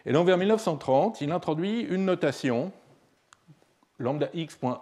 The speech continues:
E, avec des variantes, qui veut dire la no-,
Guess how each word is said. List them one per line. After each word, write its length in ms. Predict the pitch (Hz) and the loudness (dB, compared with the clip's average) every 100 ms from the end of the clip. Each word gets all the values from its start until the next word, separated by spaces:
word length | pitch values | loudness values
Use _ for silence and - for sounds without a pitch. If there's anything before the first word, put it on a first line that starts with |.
| - | -4
E, 200 | 110 156 - _ _ _ | -4 -4 -8 _ _ _
avec 160 | 104 101 | -14 -10
des 100 | 101 | -8
variantes, 440 | 92 90 98 - _ _ - - - - - | -6 -8 -10 -14 _ _ -20 -20 -20 -20 -4
qui 140 | 214 | 2
veut 140 | 170 | 2
dire 320 | 127 143 190 - | 2 2 2 0
la 200 | 127 180 | 4 4
no-, 180 | 196 | 4